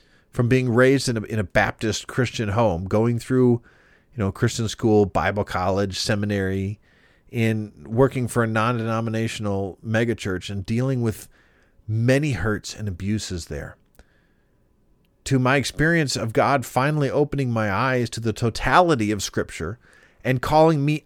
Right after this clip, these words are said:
out of that particular system. We're gonna push the corruptions and the clutter aside, and we're gonna look at what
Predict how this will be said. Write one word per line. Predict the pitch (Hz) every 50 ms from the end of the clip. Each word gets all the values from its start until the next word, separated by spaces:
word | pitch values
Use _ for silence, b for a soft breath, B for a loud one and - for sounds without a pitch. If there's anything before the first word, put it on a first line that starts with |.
| _ _ -
out | 175 196 175 - - - -
of | 131 110 98
that | 123 117 107 - - -
particular | - 123 - - - 190 - - 127 110 95
system. | - - - 104 - - - 71 65 - - _ _ _ _ _ _ _ b b b b b b b b b b b b b b
We're | 131 156 180
gonna | 214 208
push | 170 - - 226 220 -
the | - 220
corruptions | - - - 180 170 156 165 - - - 175 165 165 160 - -
and | - 143 135
the | 123
clutter | - - - 156 147 151 151 139
aside, | 127 123 - - 123 92 92 95 104 87
and | 101 110
we're | 123 139
gonna | 160 190 185 180
look | 160 139 135 143 143 - - -
at | 127 117 95
what | 117 117 117 - -